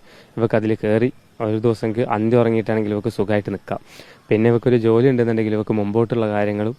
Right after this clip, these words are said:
കാലാകാലം ഒക്കെ ജീവിക്കാൻ ഒരു ജോലി. ഇത് രണ്ടുമാണ് ഇപ്പൊ എൻ്റെ ഒരു ആഗ്രഹമായിട്ട് പോകുന്നത്. ഇനി ഇവളുടെ കാര്യം എന്ന് പറഞ്ഞു കഴിഞ്ഞാൽ ഇവളിപ്പോ ഞാൻ ഉള്ളത് കൊണ്ട് ഇവളിപ്പോ ഓക്കെയാണ്. പിന്നെ രാത്രികളിലുള്ള ഒരു ചെറിയ പ്രശ്നം മാത്രം. അപ്പൊ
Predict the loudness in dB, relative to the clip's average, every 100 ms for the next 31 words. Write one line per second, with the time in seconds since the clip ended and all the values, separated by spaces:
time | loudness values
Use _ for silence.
0 | _ -20 -12 -4 0 0 0 -2 -2 -4
1 | -2 -2 -2 -2 -2 -4 -8 -2 2 4
2 | 4 2 0 2 2 4 4 4 4 2
3 | 0 0 0 -2 -2 -2 -2 -6 -10 -16
4 | -20 -20 _ -10 -2 0 2 2 2 2
5 | 2 2 2 2 2 2 0 0 0 0
6 | 0 0 0 0 2 2 2 0 0 -2
7 | -2 -2 -2 -2 -4 -6 -10 -20 -20 -6
8 | -2 0 -2 -2 -2 0 0 0 -2 -2
9 | -2 -2 -6 -2 0 0 0 -2 -4 -12
10 | -12 -12 -8